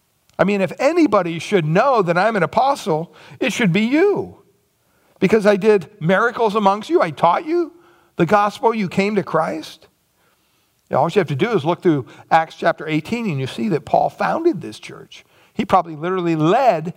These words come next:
some of these believers to Christ in the first place. And now they're sitting back saying, "Well, we don't know if you're an apostle, Paul." See, they knew the truth. They themselves were his seal of apostleship,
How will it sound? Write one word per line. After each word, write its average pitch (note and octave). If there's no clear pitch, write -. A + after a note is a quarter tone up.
some F#3
of E3
these E3
believers E3+
to G#3+
Christ -
in G3
the F#3
first -
place. -
And C3
now D#3
they're G3+
sitting D#3+
back D3+
saying, D3+
"Well, D3+
we G3+
don't G3
know F3
if D#3
you're D3+
an C#3+
apostle, C3
Paul." G#2
See, G#3
they A3+
knew G#3+
the E3+
truth. -
They E3+
themselves D#3+
were C3+
his G3+
seal F#3
of D3+
apostleship, D3+